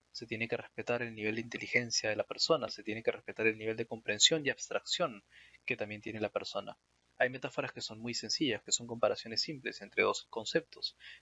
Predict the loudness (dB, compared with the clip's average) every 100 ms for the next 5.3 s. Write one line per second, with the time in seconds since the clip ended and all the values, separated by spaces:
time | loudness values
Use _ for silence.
0 | -6 -2 2 2 0 0 -4 -4 -6 -4
1 | 2 6 4 2 -8 -8 -6 -10 -12 _
2 | -20 -20 _ -12 -6 -4 -4 -2 4 6
3 | 6 4 -6 -2 -2 -2 0 -2 0 -2
4 | -2 -4 -12 -6 -2 -2 -2 0 0 0
5 | 6 4